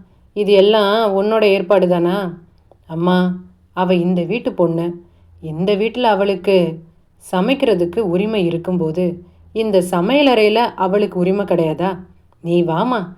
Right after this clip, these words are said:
என்று தனது தாயை அங்கிருந்து அழைத்துச் சென்றார் தம்பி குணா. அதன் பின்பு கார்த்தி தனது சமையல் வேலைகளை தொடங்க ஆரம்பித்தாள். சிறிது நேரத்திற்கு பிறகு தந்தை மாணிக்கம்,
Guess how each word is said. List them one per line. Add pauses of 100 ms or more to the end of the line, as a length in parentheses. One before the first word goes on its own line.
(220)
என்று
தனது
தாயை
அங்கிருந்து
அழைத்துச்
சென்றார் (140)
தம்பி
குணா. (640)
அதன்
பின்பு (100)
கார்த்தி
தனது
சமையல்
வேலைகளை
தொடங்க
ஆரம்பித்தாள். (520)
சிறிது
நேரத்திற்கு
பிறகு
தந்தை
மாணிக்கம்,